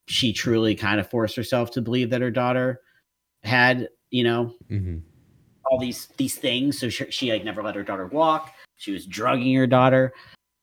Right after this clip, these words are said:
Speaker 1: uh, for
Speaker 2: Oh.
Speaker 1: years and years and years. Made her go undergo these, like,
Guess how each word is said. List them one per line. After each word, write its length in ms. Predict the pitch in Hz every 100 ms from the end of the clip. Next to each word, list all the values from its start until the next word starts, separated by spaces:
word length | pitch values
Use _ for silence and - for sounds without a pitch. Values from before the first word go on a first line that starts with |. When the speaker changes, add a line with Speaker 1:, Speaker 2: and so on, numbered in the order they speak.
| _ -
Speaker 1:
uh, 400 | 107 104 104 98 -
for 120 | 110
Speaker 2:
Oh. 40 | 160
Speaker 1:
years 280 | 180 175
and 100 | 151
years 220 | 147 139 117
and 100 | 110
years. 360 | 98 - - - _ -
Made 160 | 127 131
her 60 | 123
go 120 | 131
undergo 340 | 127 120 120
these, 220 | 110 101
like, 300 | 104 90 -